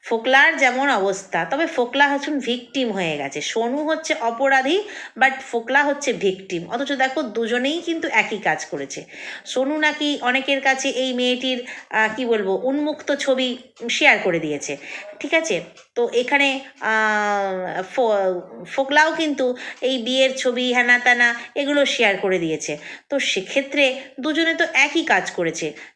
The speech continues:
একজনের সাথে, একটি মেয়ের সাথে সম্পর্ক করে তার সাথে সব লুটেপুটে নিয়ে, মানে সব কিছু, আহ, মানে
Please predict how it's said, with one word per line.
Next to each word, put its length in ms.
একজনের 400
সাথে, 220
একটি 200
মেয়ের 260
সাথে 260
সম্পর্ক 560
করে 260
তার 260
সাথে 280
সব 220
লুটেপুটে 560
নিয়ে, 240
মানে 200
সব 220
কিছু, 280
আহ, 280
মানে 480